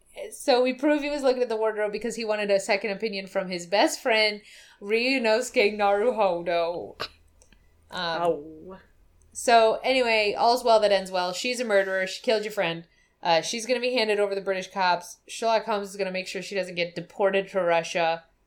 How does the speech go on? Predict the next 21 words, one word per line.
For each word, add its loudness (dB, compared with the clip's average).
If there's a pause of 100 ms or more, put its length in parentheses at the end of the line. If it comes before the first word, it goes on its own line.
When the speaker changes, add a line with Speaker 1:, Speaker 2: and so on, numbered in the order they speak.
(200)
Speaker 1:
Strongnov 0
feels -2
bad. 4
He's -8
gonna -4
turn -6
himself -4
in -6
for -8
tampering -8
with -12
the -8
crime -6
scene -8
and -12
trying -6
to -12
frame -10
you -12
for -14
murder. -6